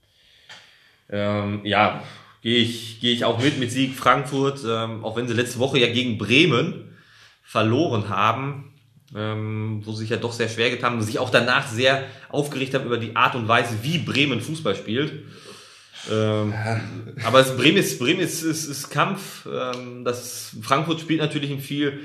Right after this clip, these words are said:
Speaker 1: im Moment einen viel filigraneren Fußball als, äh, Bremen. Aber das, am Ende ist es scheißegal. <laughs> Am Ende ist egal und am Ende
Speaker 2: Das
Speaker 1: zählt
Speaker 2: nur
Speaker 1: nur
Speaker 2: das
Speaker 1: Punkte.
Speaker 2: Ergebnis, richtig.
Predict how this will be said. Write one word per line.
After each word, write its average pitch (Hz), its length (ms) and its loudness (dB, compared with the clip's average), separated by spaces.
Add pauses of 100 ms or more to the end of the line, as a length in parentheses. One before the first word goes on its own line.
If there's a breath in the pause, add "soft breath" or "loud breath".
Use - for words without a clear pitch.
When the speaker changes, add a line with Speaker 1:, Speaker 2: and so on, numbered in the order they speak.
(120)
Speaker 1:
im 117 80 -6
Moment 127 220 2
einen - 80 -4
viel 135 180 -8
filigraneren 135 680 2
Fußball 151 380 -4
als, 123 320 -2
äh, 117 180 -4
Bremen. 147 640 -4 (220 loud breath)
Aber 117 120 2
das, 135 100 0
am 143 140 0
Ende 160 180 2
ist 180 80 0
es 165 80 -2
scheißegal. - 600 -2 (100)
<laughs> - 160 -4
Am 170 180 4
Ende 185 220 2
ist 160 220 0
egal 147 420 4
und 156 220 -2
am 135 120 0
Ende 151 140 0
Speaker 2:
Das 143 80 -4
Speaker 1:
zählt 160 140 0
Speaker 2:
nur 165 80 2
Speaker 1:
nur 156 100 2
Speaker 2:
das 113 120 4
Speaker 1:
Punkte. 101 180 0
Speaker 2:
Ergebnis, 101 360 -6
richtig. 95 480 -10